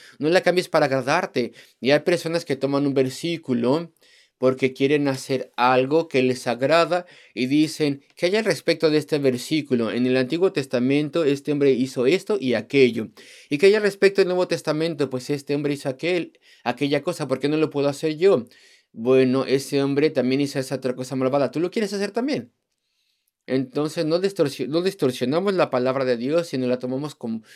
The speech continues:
como algo puro, tal como es, y creemos en ella. Así que no distorsionamos la palabra de Dios. Hay que tener, em,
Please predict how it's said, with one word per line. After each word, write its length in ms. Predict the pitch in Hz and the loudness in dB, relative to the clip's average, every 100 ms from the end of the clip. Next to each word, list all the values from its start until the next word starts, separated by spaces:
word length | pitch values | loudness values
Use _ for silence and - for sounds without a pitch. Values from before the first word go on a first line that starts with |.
| - - | -16 -6
como 260 | 123 135 | 0 2
algo 320 | 147 147 143 | 2 0 -2
puro, 300 | 139 190 196 | 0 4 4
tal 240 | 196 127 127 | 4 -2 -2
como 260 | 156 143 | -4 -2
es, 160 | 190 196 | -4 -4
y 60 | 123 | -6
creemos 500 | - 113 135 143 135 | -2 0 0 -2 -4
en 140 | 131 | -4
ella. 380 | 160 139 113 92 _ _ _ | -4 -4 -6 -6 _ _ _
Así 240 | 120 123 | -8 -4
que 100 | 151 | -2
no 140 | 156 156 | 0 0
distorsionamos 800 | 165 165 139 127 120 131 151 147 | 0 0 -2 0 0 0 -2 -4
la 160 | 135 | -4
palabra 340 | 123 120 120 120 | -2 -4 -2 -4
de 140 | 110 | -6
Dios. 340 | 104 101 101 - _ _ _ _ | -8 -10 -10 -16 _ _ _ _
Hay 180 | - 131 | -4 -4
que 140 | 151 | -4
tener, 340 | 147 131 135 143 - _ _ _ _ _ | -4 -2 0 -2 -6 _ _ _ _ _
em, 920 | - 120 120 120 120 120 117 113 113 | -2 0 2 0 -2 -2 -4 -4 -8